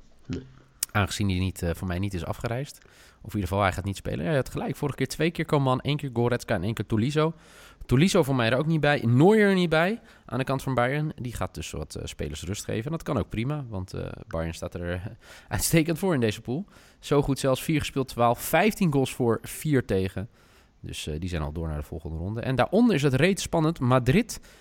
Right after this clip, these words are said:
Speaker 2: Atletico, vijf uit vier. Locoti-, Lokomotief Moskou,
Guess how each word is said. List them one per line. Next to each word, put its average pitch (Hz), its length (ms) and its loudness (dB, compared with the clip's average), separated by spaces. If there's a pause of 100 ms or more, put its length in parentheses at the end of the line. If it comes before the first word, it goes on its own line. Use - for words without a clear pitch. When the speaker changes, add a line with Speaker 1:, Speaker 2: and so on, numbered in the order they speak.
(280)
Speaker 2:
Atletico, 143 640 2 (160)
vijf - 480 2
uit 151 200 2
vier. 160 400 -2 (420)
Locoti-, 151 540 2
Lokomotief 151 640 0
Moskou, 131 460 -2